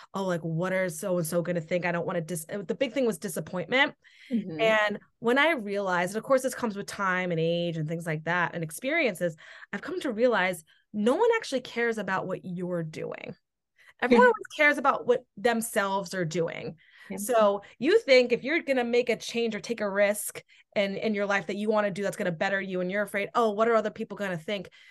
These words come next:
Speaker 1: They actually don't care as much as you think that they care. They're worried about their own trials and tribulations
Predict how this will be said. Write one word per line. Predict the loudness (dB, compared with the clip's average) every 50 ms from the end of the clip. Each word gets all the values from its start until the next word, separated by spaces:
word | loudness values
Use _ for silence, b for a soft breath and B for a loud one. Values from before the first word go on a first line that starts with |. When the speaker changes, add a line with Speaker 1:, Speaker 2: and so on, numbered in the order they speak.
| B B B
Speaker 1:
They | 0 2 4
actually | 4 2 2 0 0 0 2 2
don't | 2 2 2 0 -4 -10
care | -10 -6 -2 0 2 2 2 2 0 -2 -6
as | -10 -6 -4
much | -6 -4 -4 -6
as | -10 -8
you | -8 -8
think | -10 -8 -4 -4 -2 -2 -2 -6 -10 -14 _
that | -10 -6 -6
they | -6 -6
care. | -4 -4 -2 2
They're | 4 4 4 4 2
worried | 2 2 2 2 2
about | 4 4 4 4 4 4
their | 0 -2 -2 0
own | 0 2 4 6 6 6 4 4 0 -2 b b b b b
trials | -12 0 4 6 8 8 8 6 6 4 2 2 0
and | -2 -4 -2
tribulations | -4 -4 -2 -2 -2 -2 -2 -2 -2 -4 -4 -6 -6 -4 -4 -6 -8